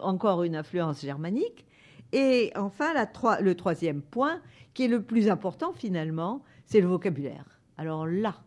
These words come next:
alors là, on a emprunté des tas de choses. Et en particulier, presque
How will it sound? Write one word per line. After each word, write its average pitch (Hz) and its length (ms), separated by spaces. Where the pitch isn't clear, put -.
alors 147 340
là, 175 240
on 165 220
a 143 60
emprunté 143 600
des 143 120
tas 131 160
de - 80
choses. - 400
Et 202 240
en 233 160
particulier, 170 800
presque 277 400